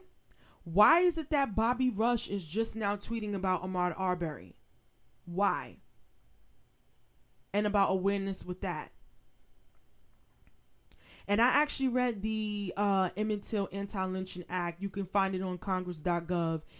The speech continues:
and pull the actual, uh, text of the bill. And this is why we are in the situation that we are in and why we are the least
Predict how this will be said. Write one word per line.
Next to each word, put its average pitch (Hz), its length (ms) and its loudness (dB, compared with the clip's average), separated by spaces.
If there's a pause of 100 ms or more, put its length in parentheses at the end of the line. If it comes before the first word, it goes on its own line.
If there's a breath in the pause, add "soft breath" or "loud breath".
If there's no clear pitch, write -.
(180 loud breath)
and 180 140 -4
pull 196 200 2
the 185 220 -2
actual, 185 800 -2
uh, 170 240 0
text - 560 -2 (420 soft breath)
of 185 160 4
the 170 100 4
bill. 160 440 4 (420 soft breath)
And 208 180 6
this 269 200 4
is 294 100 0
why 233 240 4
we 226 200 4
are 208 40 2
in 202 140 2
the 202 80 2
situation 185 600 0
that 180 120 0
we 175 220 2
are - 80 -2
in 180 180 -2
and 170 160 0
why 180 220 2
we 180 220 0
are 180 60 2
the 170 120 -2
least 208 580 -2